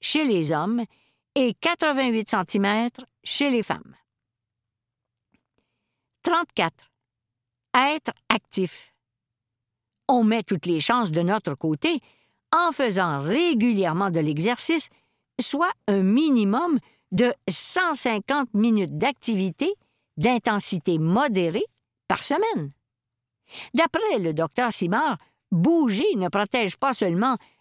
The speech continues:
le système cardiaque, mais aussi le cerveau. Plusieurs études ont en effet conclu que l'activité physique régulière améliore la mémoire et les fonctions cognitives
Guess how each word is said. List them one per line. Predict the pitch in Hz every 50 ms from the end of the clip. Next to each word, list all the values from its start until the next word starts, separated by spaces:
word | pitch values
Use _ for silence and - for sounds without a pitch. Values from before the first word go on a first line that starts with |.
| _ _
le | - 240 220 202
système | - - 170 - - 180 165 131
cardiaque, | - 254 262 254 233 262 349 330 254 - _ _ _ _ _ _ _ _ _ _
mais | - 240 233 240 208 - _ -
aussi | 214 190 190 170 - - 381 415 339
le | 185 151 143
cerveau. | - - 208 220 208 247 453 494 480 392 - _ _ _ _ _ _ _ _ _ _ _ _ - - - - - -
Plusieurs | 277 302 349 349 330 254 226 269 320 415 403 277 202
études | 202 196 175 - - 294 240 208 - - _ _
ont | - 269 320 339 285 -
en | 196 170 170 165
effet | 170 175 - - 247 254 - _
conclu | - 262 330 370 311 - - 170 151 175 247 - _ _ _ _ _ _ _ _ -
que | -
l'activité | 254 262 262 349 453 - _ - - 330 277 269 233 - 226 202
physique | 160 - 285 277 214 202 185 - - -
régulière | - 170 185 262 339 311 226 208 185 160 160 151 - 285 156 147 - - _ _ _ _ _ _ _ _ - 302 349 381
améliore | 370 339 302 269 247 240 277 311 339 311 214
la | 190 196 254 311
mémoire | 285 247 220 196 180 185 190 220 254 294 285 208 - _ _ _ _ _ -
et | 349 339
les | 294 269 240
fonctions | - - 226 202 180 - - - 220 208 165
cognitives | - 160 170 175 196 226 214 - - 349 415 415 302 202 175 147